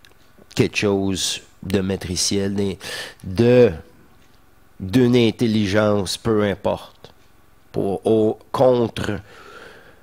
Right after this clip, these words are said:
pour servir, pas contre, mais au service d'une manipulation possible. C'est juste de l'énergie,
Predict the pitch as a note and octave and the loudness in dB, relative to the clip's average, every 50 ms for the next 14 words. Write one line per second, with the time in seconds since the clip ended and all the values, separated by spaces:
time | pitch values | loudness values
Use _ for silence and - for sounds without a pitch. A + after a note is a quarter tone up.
0 | _ _ _ _ _ - A#2 A2+ A#2 A2 - - - - - _ _ _ _ _ | _ _ _ _ _ -2 0 0 0 -2 -4 -6 -12 -16 -20 _ _ _ _ _
1 | _ _ - - - - - A#2+ - A2+ A2+ A#2+ A2+ G#2+ - - A#2+ A#2 - A2+ | _ _ -6 -4 -2 0 0 0 0 0 0 0 2 0 0 -2 -4 -4 0 0
2 | B2 A#2+ A2 F#2 F2 F#2+ G2 F#2 - - - - - - - - - - - - | 0 0 0 -2 -4 -4 -4 -4 -6 -8 -10 -8 -8 -10 -12 -14 -16 -20 -8 -4
3 | - A#2+ A2+ G#2 - - - D3+ A#2+ F#2 A2+ A2 A#2 A#2+ A2+ - - - - - | -2 -2 -2 0 0 0 2 0 0 -2 -2 -4 -2 -2 -2 -2 -4 -6 -8 -10
4 | - - - _ _ _ _ _ _ _ _ _ _ _ _ _ _ _ _ _ | -14 -18 -20 _ _ _ _ _ _ _ _ _ _ _ _ _ _ _ _ _
5 | _ _ _ _ _ _ _ _ _ _ _ _ _ _ _ _ _ _ _ _ | _ _ _ _ _ _ _ _ _ _ _ _ _ _ _ _ _ _ _ _
6 | _ _ _ _ _ _ _ _ _ _ _ _ _ _ _ _ _ _ _ _ | _ _ _ _ _ _ _ _ _ _ _ _ _ _ _ _ _ _ _ _
7 | _ _ _ _ _ _ _ _ _ _ _ _ _ - - _ _ _ _ _ | _ _ _ _ _ _ _ _ _ _ _ _ _ -20 -20 _ _ _ _ _
8 | _ _ _ _ _ _ _ - G#2+ G2 G#2+ A2+ A2 A2 A2+ A#2 A2+ A2+ A2+ G#2+ | _ _ _ _ _ _ _ -12 -6 -2 -2 0 0 0 0 2 2 0 0 -2
9 | - - A2 A2 G#2+ G#2 G2+ F#2 - - G#2+ G#2+ G2+ - - A2 G2 D#2+ - - | -4 -4 -2 0 0 0 0 -2 -2 -2 -2 -2 -2 -2 -2 -2 -2 -2 -2 -4
10 | F#2+ F#2+ F2 F2 E2+ D2 - - - - - - - - _ _ _ _ - - | -4 -4 -6 -6 -8 -10 -12 -14 -16 -20 -20 -20 -20 -20 _ _ _ _ -10 -6
11 | - G#2 G2 F#2+ A#2+ C3 A#2 B2 A#2 A2+ A#2 A2+ A2 G#2+ G#2+ G2 F#2+ G#2+ A#2 A#2 | -4 -4 -4 -2 -4 -2 0 0 0 0 0 0 0 0 0 -2 -2 -4 -4 -4